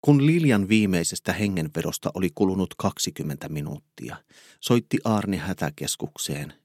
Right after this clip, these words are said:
ja sanoi tilanteen muuttuneen. Ambulanssi ei koskaan saapunut. Sille ei ollut enää tarvetta. Aarne hautasi Liljan suuren männyn juureen.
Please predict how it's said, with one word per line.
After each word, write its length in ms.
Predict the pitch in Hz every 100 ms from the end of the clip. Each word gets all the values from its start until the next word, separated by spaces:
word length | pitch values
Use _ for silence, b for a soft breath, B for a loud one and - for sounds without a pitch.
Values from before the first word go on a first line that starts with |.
| _ -
ja 60 |
sanoi 300 | - 95 87
tilanteen 680 | - 107 90 82 - 73 139
muuttuneen. 720 | - - - - - - _ _ _ _ _ _ _ _
Ambulanssi 600 | - 143 147 110 95 - -
ei 100 | 98
koskaan 480 | - 92 - - 76
saapunut. 600 | - 69 69 - - - _ _ _ _ _
Sille 280 | - 104 -
ei 180 | 104 98
ollut 300 | 82 85 - -
enää 220 | 78 73
tarvetta. 680 | - 69 64 - - _ - _ _ _ _ _ _ _ _ _ _ _ _ _ _ _ _
Aarne 320 | 131 135 113
hautasi 580 | 95 101 95 - - 104
Liljan 420 | 110 101 82 85
suuren 400 | - 107 95 80
männyn 440 | 82 85 76 73 -
juureen. 580 | 80 - - - - _